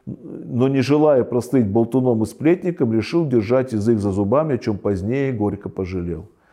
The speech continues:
На следующий день принц отправился на север один и больше не вернулся. Никаких следов, ни коня, ни шляпы, ни плаща не было обнаружено ни в Нарнии, ни в соседних землях.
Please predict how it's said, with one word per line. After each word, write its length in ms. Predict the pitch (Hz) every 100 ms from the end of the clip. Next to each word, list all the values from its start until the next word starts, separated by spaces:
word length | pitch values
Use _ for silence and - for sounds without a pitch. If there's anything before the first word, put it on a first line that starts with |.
| _ _ _
На 140 | 117
следующий 400 | 117 139 131 135
день 280 | 123 160 185
принц 320 | 165 156 123
отправился 540 | 123 - 131 117 107 113
на 100 | 107
север 380 | - 113 104 104
один 420 | 98 139 180 -
и 60 | 110
больше 460 | 87 117 139 -
не 100 | 143
вернулся. 580 | 120 104 95 92 90 - _ _ _ _ _
Никаких 480 | 139 135 131 131 117
следов, 540 | - 113 98 160 170 117
ни 100 | 101
коня, 380 | 104 98 104
ни 100 | 95
шляпы, 480 | 95 - 127 170 -
ни 120 | 107 95
плаща 600 | 101 98 - 135 156 165 - _ _
не 320 | 117 139 156
было 220 | 135 131 127
обнаружено 560 | 117 120 123 98 104
ни 140 | 104 101
в 120 | 98
Нарнии, 400 | 117 147 156 131
ни 40 |
в 80 | 98
соседних 520 | 98 - 104 107 101
землях. 380 | 95 98 92